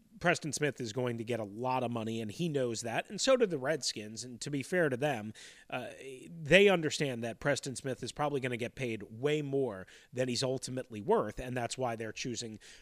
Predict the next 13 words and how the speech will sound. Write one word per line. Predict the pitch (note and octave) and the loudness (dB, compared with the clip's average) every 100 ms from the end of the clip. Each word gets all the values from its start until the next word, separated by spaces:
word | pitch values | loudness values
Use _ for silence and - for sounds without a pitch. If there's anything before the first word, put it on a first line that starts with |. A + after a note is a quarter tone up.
| - | -6
to | C#3+ | -2
walk | B2 A#2 - | 0 -2 -2
away. | A2+ B2 D#2+ - - - - - - - _ - | -4 -4 -4 -12 -20 -20 -20 -20 -20 -20 _ 6
All | A3 | 8
right, | A2 - - | 6 -2 0
um, | F#3 F3+ F3+ F3 E3+ E3 - _ _ _ _ _ _ _ _ | 6 10 10 8 4 -4 -8 _ _ _ _ _ _ _ _
so | - A3 G#3 | 2 6 8
as | G3 | 6
we | F3+ | 2
wrap | G3 G#3+ C4 - | 2 4 2 2
things | A#3 G#3+ E3 - | 2 2 0 0
up | G#3 D#3+ | 0 -2
here | D#3+ D#3 C#3 C#3 | -8 -4 -2 -2